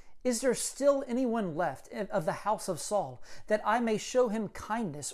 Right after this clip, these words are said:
for Jonathan's sake?" Now there was a servant of the house of Saul, whose name was Ziba, and they called him to David.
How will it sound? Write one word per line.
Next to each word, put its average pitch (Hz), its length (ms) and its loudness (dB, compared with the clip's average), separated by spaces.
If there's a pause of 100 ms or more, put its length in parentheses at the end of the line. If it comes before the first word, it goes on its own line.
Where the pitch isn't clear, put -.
for 202 200 2
Jonathan's 185 560 -2
sake?" - 380 -6 (520)
Now 247 180 2
there 262 140 6
was 240 180 4
a 214 160 2
servant 185 640 0 (220)
of 196 100 -2
the 196 60 2 (120)
house 254 260 0
of - 180 -6
Saul, 151 520 0 (200)
whose 220 200 4
name 254 240 2
was 208 240 2 (140)
Ziba, 143 520 0 (360)
and 202 160 2
they 214 220 2 (100)
called 269 340 4
him 165 300 -2 (180)
to 185 120 0
David. 151 480 -2